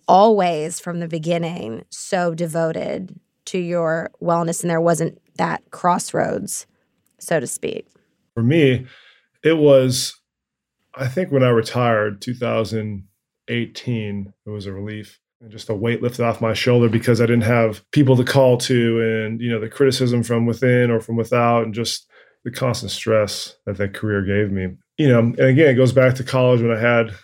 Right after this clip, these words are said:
Speaker 2: the sports psychologist in baseball and, and some really good coaches. And the one thing that still sticks with me, and I say it a lot, is, like, less is more. And so, not that I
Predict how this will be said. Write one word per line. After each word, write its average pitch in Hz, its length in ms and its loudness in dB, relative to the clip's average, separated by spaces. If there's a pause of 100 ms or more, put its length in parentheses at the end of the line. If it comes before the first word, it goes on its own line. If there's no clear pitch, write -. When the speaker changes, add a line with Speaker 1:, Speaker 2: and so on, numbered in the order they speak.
(120)
Speaker 2:
the 107 80 -18
sports 120 240 -4
psychologist 120 420 -2
in 98 80 -8
baseball 113 480 -2
and, 110 140 -6
and 110 140 -8
some 104 140 -12
really 120 200 2
good 110 160 -2
coaches. 110 560 -2
And 101 220 -6 (100)
the 127 100 -2
one 139 160 4
thing 131 160 2
that 117 200 0 (100)
still 131 340 4
sticks 123 320 2
with 120 180 0
me, 117 60 0
and 107 80 2
I 104 60 -2
say 117 180 0
it 110 80 4
a 107 60 4
lot, 107 280 2
is, 101 220 -4
like, 95 180 -8
less 120 240 0
is 104 160 -8
more. 104 520 -4
And 110 240 -6
so, 107 480 0 (440)
not 135 200 2
that 135 140 6
I 117 320 -2